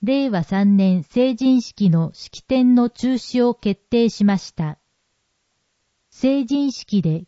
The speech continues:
旧友との再会を楽しみにしていた新成人やご家族、関係者の皆様に多大なるご迷惑をおかけし、誠に申し訳ございませんでした。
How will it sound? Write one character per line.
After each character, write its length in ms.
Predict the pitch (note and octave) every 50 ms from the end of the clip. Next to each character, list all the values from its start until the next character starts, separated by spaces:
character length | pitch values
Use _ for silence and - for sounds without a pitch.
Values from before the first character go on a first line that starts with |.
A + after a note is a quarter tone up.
| _ -
旧 240 | - - C4+ C#4 C#4
友 260 | C4+ C4+ C#4 C#4 C4+
と 200 | - - C#4+ C4+
の 100 | A3 F#3
再 300 | - - G#3+ A#3 C4 A#3
会 320 | - B3+ B3+ B3+ B3+ B3+
を 120 | B3+ B3+ B3 -
楽 260 | G#3+ G#3 G#3+ A#3+ B3+
し 160 | - - C#4
み 140 | C4+ C#4 B3+
に 160 | A3+ F#3+ F3+
し 100 | - -
て 160 | - G3 F#3
い 120 | F#3 F#3 -
た 260 | - F3 F3 F3 E3+
新 340 | - - - A#3+ C4+ C4+ A#3
成 300 | _ - C4+ C4+ C4 A3
人 320 | F#3 G#3 G3 F#3 E3+ D#3
や 240 | E3 D#3+ D#3 E3 - _
ご 140 | - F#3+ F3+
家 140 | - C4 C4
族、 440 | A3 A#3+ G3+ - - D#3 D3+ E3 - _ _ _ _ _ _ -
関 240 | - B3 C4 C4+
係 240 | A#3+ - C#4+ C#4 C#4
者 180 | B3 - - A3
の 140 | G3 F#3 E3+
皆 240 | E3 E3+ G3 A#3
様 320 | G#3 - A#3 G3+ F#3 F3+ E3+
に 280 | D#3 D3+ D#3 D#3 D#3+ - _ _ _ _ -
多 160 | - G#3 F#3+
大 260 | E3+ B3+ C4+ C#4 C4+
な 160 | C4 C#4 C4+
る 140 | A#3+ G#3+ F3+
ご 140 | D#3+ F3+ F3+
迷 260 | G3+ B3 C4 C4 B3+
惑 300 | A3+ G#3+ G3 - G#3 G3
を 120 | F3+ E3
お 60 | E3 D#3
か 160 | - G3 G3
け 140 | - G#3 F#3+
し、 320 | - - - F#3+ F#3+ - _ _ _ _
誠 460 | - F#3+ F#3+ - - C4 B3 - C4
に 160 | C4 C4 C4 B3+
申 180 | A#3+ B3 C4
し 140 | A#3+ - C4
訳 220 | C4 C4 - C4+ B3+
ご 160 | G#3+ B3+ A#3
ざ 120 | A3+ C4 B3+
い 80 | B3+
ま 120 | B3 B3+ B3
せ 180 | - C#4 C4
ん 80 | B3+ A#3+
で 140 | G3+ G3 F#3+
し 140 | - -
た。 280 | _ - E3+ D#3+ E3